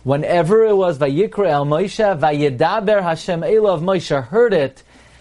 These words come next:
as the Ribbon Shalom talking to him. Moshe understood, Moshe recognized that whatever transpired in his life, the Ribbon Shalom was talking to him. That's the message.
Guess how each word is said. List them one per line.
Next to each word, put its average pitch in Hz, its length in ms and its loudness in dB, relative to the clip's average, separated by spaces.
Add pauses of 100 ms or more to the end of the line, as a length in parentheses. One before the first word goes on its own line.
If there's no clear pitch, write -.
as 123 200 -4
the 123 80 0
Ribbon 139 300 0
Shalom 123 220 -4
talking 110 380 -8
to 104 100 -14
him. 92 280 -12 (260)
Moshe 156 420 -2
understood, 127 480 -2
Moshe 139 300 -4
recognized 143 480 -2
that 127 120 0
whatever 175 440 0
transpired 170 800 -2
in 143 100 -2
his 127 220 -2
life, 202 600 -4
the 147 100 2
Ribbon 151 400 0
Shalom 190 240 -2
was 160 180 -2
talking 190 460 -4
to 120 140 -8
him. 98 260 -8 (880)
That's 143 240 -4
the 127 80 -4
message. 120 640 -6